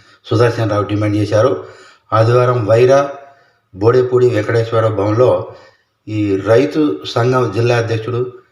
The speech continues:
మాతినేని రమేష్ అధ్యక్షతన జరిగిన జిల్లా విస్తృత స-, సమావేశంలో పోతినేని సుదర్శన్ రావు మాట్లాడుతూ, తెలంగాణ రాష్ట్రం ఏర్పడిన ప్రభుత్వం, తెలంగాణ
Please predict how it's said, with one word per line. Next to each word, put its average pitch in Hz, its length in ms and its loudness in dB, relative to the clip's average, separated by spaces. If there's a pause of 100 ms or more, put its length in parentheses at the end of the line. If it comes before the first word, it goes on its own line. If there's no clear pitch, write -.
(280)
మాతినేని 120 640 -2
రమేష్ 117 340 -2
అధ్యక్షతన 110 420 -4
జరిగిన 101 240 -2 (100)
జిల్లా 110 240 0
విస్తృత 110 300 -4
స-, 104 280 -2 (120)
సమావేశంలో 107 540 0 (840)
పోతినేని 123 440 4
సుదర్శన్ 113 380 0
రావు 104 160 2
మాట్లాడుతూ, 110 360 0 (120)
తెలంగాణ 139 360 2 (100)
రాష్ట్రం 127 340 0
ఏర్పడిన 117 400 0 (1300)
ప్రభుత్వం, 120 460 0 (200)
తెలంగాణ 135 440 0